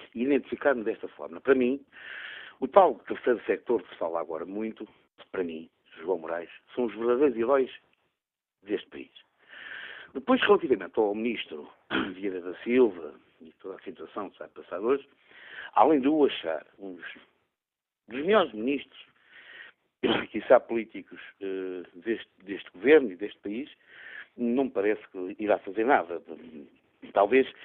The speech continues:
fosse mais lógico uma presença no Parlamento da, da senhora Paula Brito e Costa. Eh, num terceiro ponto, gostava também que víssemos esta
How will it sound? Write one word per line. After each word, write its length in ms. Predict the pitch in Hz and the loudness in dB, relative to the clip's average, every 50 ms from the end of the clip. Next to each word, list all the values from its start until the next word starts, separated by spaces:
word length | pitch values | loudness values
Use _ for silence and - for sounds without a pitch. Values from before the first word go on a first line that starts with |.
| - - - - - - - - | -18 -18 -18 -18 -18 -20 -20 -10
fosse 360 | - 123 123 113 - - - 117 | -2 0 0 0 -2 -4 -4 -2
mais 800 | 120 117 117 120 123 123 123 123 123 117 110 107 101 98 95 - - - | -2 0 0 0 0 2 2 4 4 4 2 0 -2 -4 -6 -8 -8 -2
lógico 840 | - 107 113 120 135 139 139 139 117 - 123 113 - - 110 107 101 _ _ - - - - - - - | 0 2 6 8 8 8 8 8 6 2 -6 -10 -10 -10 -12 -12 -12 _ _ -20 -18 -16 -16 -16 -10 -4
uma 160 | 110 113 107 | 2 2 2
presença 800 | - - 110 107 95 113 127 123 110 98 - - 101 98 95 - | 2 2 -4 -2 0 2 2 2 2 -2 -4 -6 -6 -6 -6 -8
no 160 | 110 110 110 | -8 -8 -6
Parlamento 640 | 98 - 113 110 113 113 123 135 131 113 - - 98 | 0 0 2 2 2 2 2 2 0 0 -4 -8 -10
da, 300 | 90 92 92 92 90 95 | -8 -8 -8 -8 -8 -10
da 60 | 90 - - - - - - | -10 -10 -14 -20 -20 -20 -12
senhora 420 | 104 101 104 95 98 98 92 90 87 85 - - 85 - | -6 -4 -4 -2 -2 -2 -2 -4 -8 -12 -20 -20 -14 0
Paula 260 | - 107 98 95 95 92 | 4 6 6 6 4 0
Brito 340 | 82 98 104 104 - - 92 | -2 -4 -10 -10 -10 -10 -16
e 40 | 87 | -14
Costa. 320 | - - - - - - - _ _ - - - - - - - - - - | -8 -8 -8 -8 -10 -16 -20 _ _ -20 -18 -16 -16 -14 -14 -14 -12 0 6
Eh, 220 | - 156 160 - | 8 8 8 8
num 180 | 180 202 214 202 | 8 6 4 4
terceiro 340 | 208 - - - 170 135 - - | 4 -2 0 2 2 2 2 0
ponto, 380 | - 147 165 165 160 135 - 127 | 0 2 2 2 2 0 -6 -8
gostava 420 | - - - - 127 127 117 113 | -8 -8 -6 -2 0 0 0 0
também 280 | 107 - - 123 131 110 | -6 -6 -6 -4 -4 -4
que 160 | - - 110 | -6 -12 -14
víssemos 560 | 107 151 175 - - - - 107 101 92 90 110 | -12 -12 -12 -12 -14 -14 -10 -10 -10 -6 -2 -2
esta 340 | 110 98 - - - - | -2 -2 -4 -10 -14 -14